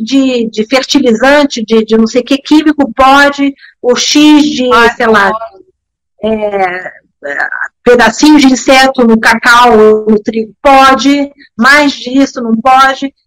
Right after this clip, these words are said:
Speaker 1: Então, o Códex é a referência técnica pra esse comitê de barreiras técnicas, que a gente tem que notificar e tem que, é, fiscalizar o que os outros países, sobretudo os, os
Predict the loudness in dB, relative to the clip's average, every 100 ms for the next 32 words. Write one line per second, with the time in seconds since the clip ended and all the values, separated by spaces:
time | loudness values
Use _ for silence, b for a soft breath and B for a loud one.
0 | -14 -8 -2 -2 0 0 2 2 -2 -4
1 | -2 -2 -2 -2 -2 -2 -4 -6 -2 -2
2 | -2 -6 -4 -2 -2 0 0 2 -2 -8
3 | _ _ -2 -2 0 0 0 0 -2 -2
4 | -2 -4 -2 -2 -2 -4 -4 -4 _ _
5 | -20 -20 _ _ _ -2 -2 -4 -4 -2
6 | -2 0 -2 -2 -2 -2 0 0 0 -2
7 | _ b b _ -4 0 0 0 2 2
8 | 2 -2 -4 -4 -2 -2 0 0 0 2
9 | 2 2 0 2 0 -4 -12 -4 -2 0
10 | 0 -2 -4 -4 -4 -2 -4 -6 -8 -6
11 | -6 -4 -2 -4 -4 -6 -6